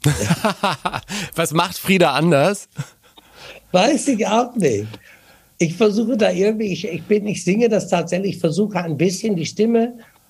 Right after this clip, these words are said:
Speaker 2: von Frieda, das Timbre und die Stimme von Frieda zu kopieren und ganz abgesehen davon auch den Dialekt.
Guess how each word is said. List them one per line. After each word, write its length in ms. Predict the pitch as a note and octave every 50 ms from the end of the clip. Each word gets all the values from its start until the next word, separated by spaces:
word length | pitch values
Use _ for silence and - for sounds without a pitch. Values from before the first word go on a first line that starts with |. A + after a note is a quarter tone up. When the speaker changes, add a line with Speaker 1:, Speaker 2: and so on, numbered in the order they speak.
| _ _ -
Speaker 2:
von 200 | D#3 D#3 D#3+ D3+
Frieda, 340 | D3+ D#3+ D#3+ F3 E3+ F3+ D3+
das 220 | C3+ C3 - -
Timbre 400 | - D#3+ E3 F#3+ G#3+ A#3 A3+ F#3+ G3
und 220 | G3 F3+ D#3 E3+
die 120 | E3+ C3+
Stimme 380 | G#2+ - - G3+ G#3 A#3 A#3+ A#3+
von 220 | - F3 E3+ D#3
Frieda 380 | - - - F#3+ F3+ F#3 F3 -
zu 160 | - - D#3
kopieren 500 | D#3+ - D3+ - - D3+ F#3 G3 G3+ G3 -
und 200 | - E3 D#3 D#3
ganz 360 | D#3+ D3+ F#3 A3+ A#3 A3+ -
abgesehen 520 | - D#3 D#3+ D#3+ - F3 D3 C#3+ D#3 D3+ C3+
davon 400 | D3 C#3+ D3 C#3+ D#3+ D#3+ D#3 D3
auch 340 | C#3+ C#3+ D3+ D#3+ D#3 D#3 - _ _ _ _ _ _ _ _ _ _ _ _ _ - -
den 140 | D3+ D#3
Dialekt. 640 | D3 D#3+ F#3 F3+ F3 F3+ G3+ G3 A#2 F#2 - -